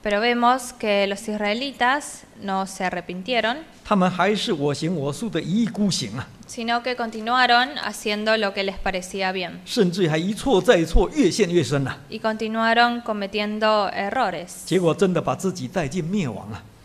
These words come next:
Speaker 1: Y finalmente su país, eh, se destruyó.
Speaker 2: 留下历史上血淋淋的教训啊。
Speaker 1: Y nos dejó una enseñanza.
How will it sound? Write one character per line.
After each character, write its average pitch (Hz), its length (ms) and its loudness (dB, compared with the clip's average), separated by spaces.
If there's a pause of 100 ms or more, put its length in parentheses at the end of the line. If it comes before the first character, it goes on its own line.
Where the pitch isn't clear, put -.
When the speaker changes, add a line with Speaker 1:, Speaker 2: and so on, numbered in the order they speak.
(120)
Speaker 1:
Y 214 60 -10
finalmente 233 840 -2
su 214 200 -12
país, 202 560 -6 (160)
eh, 170 380 -6
se 196 160 -8 (140)
destruyó. 185 480 -10 (140)
Speaker 2:
留 160 320 2
下 180 220 6
历 185 180 2
史 131 180 -6
上 165 160 0
血 120 300 -2
淋 165 180 2
淋 131 100 0
的 143 80 -2
教 117 220 -4
训 117 300 -10
啊。 - 80 -16 (400)
Speaker 1:
Y 202 120 -10
nos 190 140 -8
dejó 202 580 0
una 185 640 -2 (300)
enseñanza. 196 920 -4